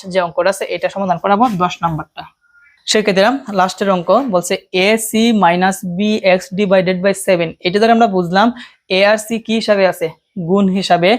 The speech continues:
আবার বিএক্স কি হিসাবে আছে? গুণ হিসাবে। এই গুণ আর এই গুণ কি করতে হবে? বিয়োগ করতে হবে।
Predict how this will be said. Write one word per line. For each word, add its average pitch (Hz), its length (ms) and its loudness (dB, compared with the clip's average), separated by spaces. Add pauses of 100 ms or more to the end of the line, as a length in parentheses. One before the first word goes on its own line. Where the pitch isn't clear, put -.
(360)
আবার 175 220 2 (120)
বিএক্স 214 460 0
কি - 140 -4
হিসাবে 220 320 2
আছে? 208 220 0 (220)
গুণ 196 300 0
হিসাবে। 202 400 0 (400)
এই 247 200 2
গুণ 247 320 0
আর 196 120 2 (100)
এই 233 180 2
গুণ 240 140 2
কি 220 140 -4
করতে 226 200 0
হবে? 185 220 4 (240)
বিয়োগ 202 300 0
করতে 214 260 -2
হবে। 185 260 4